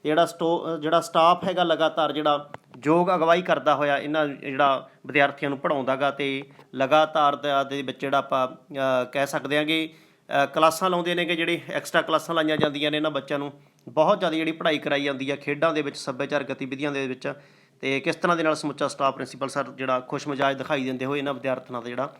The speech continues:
ਸਨਮਾਨ ਕਰਦੇ ਹੋਏ। ਤਾਂ ਪੂਰੀ ਜਿਹੜਾ ਅੱਜ ਪੰਜਾਬ ਦੇ ਵਿੱਚ ਇਹ ਗੱਲ ਜਿਹੜੀ, ਅ, ਆ ਰਹੀ ਆ ਉੱਭਰ ਕੇ ਵੀ ਇੱਕੋ ਜਿਹੜਾ ਇਸ ਸਕੂਲ ਵਿੱਚ ਸੱਤ ਵਿਦਿਆਰਥਣਾਂ ਦਾ ਮੈਰਿਟ ਵਿੱਚ ਆਉਣਾ ਇੱਕ ਬਹੁਤ ਵੱਡੀ ਜਿਹੜੀ ਕਾਮਯਾਬੀ ਦਿਖਾਈ ਦੇ ਰਹੀ ਹੈਗੀ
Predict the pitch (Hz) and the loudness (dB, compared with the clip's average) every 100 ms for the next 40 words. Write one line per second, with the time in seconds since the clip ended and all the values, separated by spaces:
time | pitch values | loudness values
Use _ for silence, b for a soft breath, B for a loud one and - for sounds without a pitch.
0 | b b - 147 139 143 156 160 143 127 | b b -10 -4 4 6 4 2 -2 0
1 | 151 156 165 175 b b b - 156 - | 0 2 -2 -4 b b b -6 -6 -4
2 | 202 208 233 208 208 202 - 170 151 - | 0 2 4 4 4 4 2 -4 -6 -2
3 | 165 165 175 175 175 180 165 160 151 151 | 4 8 8 6 -4 -4 2 2 2 0
4 | 151 151 b _ _ - 143 143 147 151 | -2 -4 b _ _ 0 2 4 6 4
5 | 175 170 151 170 165 147 147 135 147 - | 4 0 0 -2 0 -2 -2 -4 -10 -14
6 | - 175 180 202 190 165 147 165 170 - | -6 -6 -4 0 0 0 0 2 0 -2
7 | 170 165 156 156 156 156 170 160 160 156 | -2 0 -2 2 2 2 0 4 4 4
8 | 156 143 147 135 135 135 139 127 - 127 | -2 0 0 2 0 0 -4 -8 -4 -2
9 | 127 131 139 - - - 143 160 160 147 | -2 -4 -6 -12 -10 0 0 0 -4 -10
10 | 120 127 - 160 170 156 151 131 b b | -6 -8 -2 0 2 2 0 -2 b b
11 | b b b b - 143 156 151 143 123 | b b b b 4 6 4 2 0 2
12 | 165 151 147 147 131 139 143 160 151 156 | 0 0 2 2 2 0 2 2 2 0
13 | 175 | -6